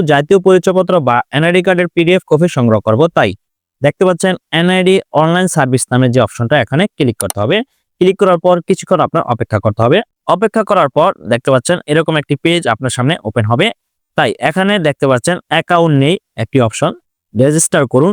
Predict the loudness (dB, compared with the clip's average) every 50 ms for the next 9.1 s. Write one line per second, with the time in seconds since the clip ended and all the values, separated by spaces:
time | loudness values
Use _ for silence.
0 | 0 0 0 2 2 2 0 0 -2 -2 -2 -2 -2 0 0 -2 -2 -4 _ _
1 | _ _ _ _ -4 -2 -2 0 0 -2 -2 -2 _ -2 -2 -2 -4 -6 -8 -6
2 | -6 -6 -8 -8 -10 _ _ -2 -2 0 0 0 0 0 2 0 0 0 0 0
3 | 2 2 2 0 0 0 0 0 -2 -4 -2 0 0 0 0 0 -2 -4 -2 -2
4 | -2 0 0 0 0 -2 -2 -2 -4 -2 0 -2 -2 0 0 0 0 0 -2 -4
5 | -2 -2 -2 -2 _ _ _ _ _ _ _ _ _ 0 2 2 2 2 2 2
6 | 0 0 0 0 0 2 2 2 2 2 0 0 0 0 0 0 0 0 0 2
7 | 2 2 2 0 _ -4 -2 -2 0 0 0 0 0 0 0 0 0 -2 -2 _
8 | _ _ _ _ _ _ _ -2 0 2 2 2 0 0 -2 -2 -2 -2 0 0
9 | -2